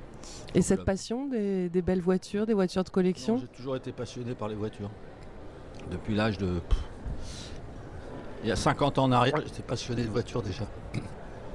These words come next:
Speaker 1: Donc, euh, c'est, c'est dans, c'est dans la, dans le gène, les voitures. D'ailleurs, tous ceux qui font partie du club sont passionnés de,
Speaker 2: Oui, oui, oui.
Speaker 1: de voitures, hein. Il y a des gens qui sont mécaniciens, qui entretiennent leurs voitures, il y a des gens qui, ils font tout, quoi.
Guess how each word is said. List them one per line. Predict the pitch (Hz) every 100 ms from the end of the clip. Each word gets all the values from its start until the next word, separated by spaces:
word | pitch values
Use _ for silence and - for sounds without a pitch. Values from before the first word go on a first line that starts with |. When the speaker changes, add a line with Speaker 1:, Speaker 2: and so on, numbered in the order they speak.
| - - -
Speaker 1:
Donc, | 95 110 117
euh, | 104 95
c'est, | - 90 87 78
c'est | 73 135
dans, | 123 127 - -
c'est | - 127
dans | 131
la, | 127 107 101 - - -
dans | 143
le | 151
gène, | 151 175 139
les |
voitures. | 120 120 - 123 113 - - - - - - - - - - -
D'ailleurs, | 117 139 139
tous | 120
ceux | 147
qui | 120
font | 110 117
partie | 110 - 98
du | 98
club | - 127
sont | - -
passionnés | 90 - - -
de, | 214 170
Speaker 2:
Oui, | 202 202
oui, | 190 180
oui. | 165
Speaker 1:
de | 170
voitures, | 101 - 156 120
hein. | 95
Il | 101
y |
a |
des | 101 98
gens | 117
qui | -
sont | -
mécaniciens, | 98 95 104 95 98 120 127 87 - - - - - - - -
qui | 127
entretiennent | 117 - 113 - 113
leurs | 101
voitures, | 90 95 - 131 135
il | 117
y |
a |
des | 98 98
gens | 107
qui, | - 95
ils | 101
font | - 135
tout, | 110
quoi. | -